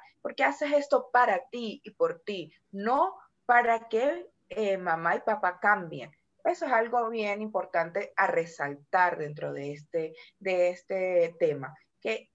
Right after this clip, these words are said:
todo esto se hace para que tú logres, eh, congruencia, armonía, equilibrio,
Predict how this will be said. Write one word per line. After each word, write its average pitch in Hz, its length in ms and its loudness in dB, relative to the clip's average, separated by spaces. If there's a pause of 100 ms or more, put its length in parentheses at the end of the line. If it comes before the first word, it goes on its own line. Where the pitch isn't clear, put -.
todo 392 280 6
esto 269 400 4
se 277 200 2
hace 202 440 2 (320)
para 226 640 6
que 180 300 -6 (360)
tú 339 400 0
logres, 202 800 4 (540)
eh, 190 420 0
congruencia, 214 840 2
armonía, 180 920 -2
equilibrio, 196 960 -4